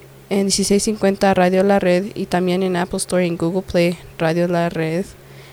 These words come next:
Y también puede escuchar los podcasts de cada mensaje que se oye aquí en la radio, Spotify, Google Podcast, Apple Podcast y Stitcher.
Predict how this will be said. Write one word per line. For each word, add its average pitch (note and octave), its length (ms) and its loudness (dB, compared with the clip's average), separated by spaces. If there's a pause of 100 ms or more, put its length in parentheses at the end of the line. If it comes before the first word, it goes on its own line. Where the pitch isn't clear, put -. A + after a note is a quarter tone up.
(120)
Y G#3 40 -8
también F3 280 0
puede F#3 140 2
escuchar F3 500 0 (280)
los F#3+ 200 -2
podcasts G3 460 -2
de F3+ 100 -4
cada E3+ 400 -2 (500)
mensaje F#3 400 0
que F#3 220 -4
se F3+ 160 0
oye F3 380 2
aquí E3+ 200 -4
en F3 80 -2
la F3+ 80 0
radio, F#3 400 0 (580)
Spotify, F#3+ 560 2
Google F3+ 280 0
Podcast, F#3 680 -2
Apple F3+ 300 -2
Podcast F#3 500 -6
y G3 120 -6
Stitcher. - 600 -8